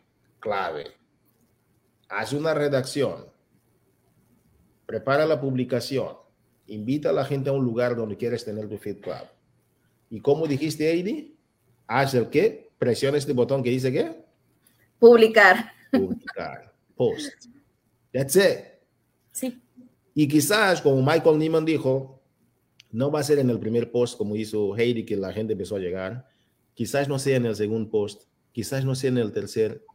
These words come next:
Speaker 1: ¿Quién sabe el cuarto o el quinto? ¿Cómo
Speaker 2: Así
Speaker 1: se llama el botón, Heidi?
Speaker 2: Publicar.
Speaker 1: Punto. <laughs> Me encantó.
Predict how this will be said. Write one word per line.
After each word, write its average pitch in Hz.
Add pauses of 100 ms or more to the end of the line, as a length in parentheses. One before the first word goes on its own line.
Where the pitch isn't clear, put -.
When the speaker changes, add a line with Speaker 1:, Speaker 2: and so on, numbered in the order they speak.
(340)
Speaker 1:
¿Quién 123
sabe 117
el 90
cuarto 85 (300)
o 85
el 73
quinto? - (1200)
¿Cómo 143
Speaker 2:
Así 156
Speaker 1:
se 123
llama 139
el 143
botón, 123
Heidi? 147 (920)
Speaker 2:
Publicar. 202 (380)
Speaker 1:
Punto. 175
<laughs> -
Me 190
encantó. 208